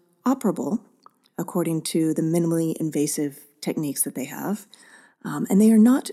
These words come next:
treatable except for one treatment, and that is intense hormone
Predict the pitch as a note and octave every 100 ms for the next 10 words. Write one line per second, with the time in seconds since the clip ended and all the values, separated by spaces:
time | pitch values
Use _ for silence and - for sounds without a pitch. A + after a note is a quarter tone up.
0 | - - D4+ G#3 D#3+ D3 G3 - _ _
1 | _ F#3 - - G3+ - - - G#3 F3
2 | F#3 F#3 F#3 F#3 G3 - _ _ _ _
3 | _ _ _ _ - B3 E3+ D3+ - D#3+
4 | D#3+ D3+ D3 - F3 D#3 - _ - A3+
5 | A3 - - - _ _ _ _ _ A3
6 | F#3 D#3+ C3